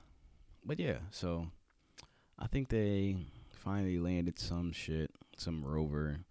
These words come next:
I don't know if people's on the rover. I don't know if, like, astronauts are with the rover or if it's just the rover. But either way, it's this, this Mars thing and outer space thing,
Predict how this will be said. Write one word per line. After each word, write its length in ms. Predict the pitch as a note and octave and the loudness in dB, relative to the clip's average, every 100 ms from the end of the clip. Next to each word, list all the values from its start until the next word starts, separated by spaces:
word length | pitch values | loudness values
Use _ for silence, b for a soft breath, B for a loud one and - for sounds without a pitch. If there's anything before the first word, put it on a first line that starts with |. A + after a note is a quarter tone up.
| B - | B -4
I 60 | |
don't 100 | D3 | 0
know 120 | C#3+ | 2
if 140 | E2 - | 2 4
people's 440 | - G#2+ D#2 D2 | 4 4 2 0
on 140 | D2 B1+ | -2 -4
the 80 | G#1+ | -4
rover. 340 | C#2 B1+ A1+ | -4 -4 -6
I 40 | |
don't 160 | F#2+ G2+ | -4 -2
know 80 | E2 | -4
if, 100 | - | -6
like, 160 | - | -10
astronauts 580 | - E2+ E2 F2 C#2+ - | -6 -4 -2 -4 -6 -6
are 100 | C#2+ | -8
with 300 | B1 F2 - | -4 -2 -2
the 100 | E2+ | -2
rover 480 | E2+ G2 G2+ G#2+ A#2 b b b b - | 0 0 0 -2 -4 b b b b -8
or 140 | C#2 | -6
if 100 | C2+ | -4
it's 180 | C#2+ - | -4 -4
just 300 | D2 D2+ - | -2 -2 -2
the 100 | A#1+ | -2
rover. 560 | C#2 C#2+ C2 B1 C2 - - _ _ _ _ _ _ _ _ _ _ - B B B - | 0 0 0 -2 -6 -8 -16 _ _ _ _ _ _ _ _ _ _ -20 B B B -2
But 140 | - | 0
either 200 | F3 F2+ | 2 2
way, 340 | D2+ D#2+ C2+ B1+ | 4 2 0 -2
it's 380 | F2 - - - _ _ | -4 -6 -12 -12 _ _
this, 240 | - - - | -6 -6 -6
this 200 | A2+ - | -4 -4
Mars 400 | - G2+ G2 F2+ | 0 2 4 2
thing 360 | - D#2 D#2+ D2+ | 0 0 0 0
and 200 | C#2+ C#2+ D#2+ | -2 -4 -4
outer 220 | F2+ E2 | -4 -4
space 400 | - D#2+ D#2+ - | -4 -4 -4 -6
thing, 420 | D2 C2+ C2+ | -6 -6 -8